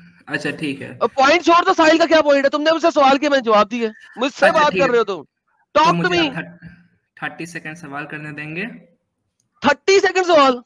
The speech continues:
Speaker 2: करो थर्टी सेकंड सवाल।
Speaker 1: हाँ, ठीक है। तो जैसे कि West में बहुत सारे vegan activist होते हैं, तो वो सारे जो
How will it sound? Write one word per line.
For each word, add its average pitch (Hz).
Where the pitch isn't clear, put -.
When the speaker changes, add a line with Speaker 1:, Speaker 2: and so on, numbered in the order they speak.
Speaker 2:
करो 214
थर्टी 240
सेकंड 214
सवाल। 190
Speaker 1:
हाँ, 143
ठीक 147
है। 156
तो 175
जैसे 170
कि 202
West 156
में 143
बहुत 165
सारे 170
vegan 143
activist 135
होते 123
हैं, 123
तो 143
वो 160
सारे 147
जो 147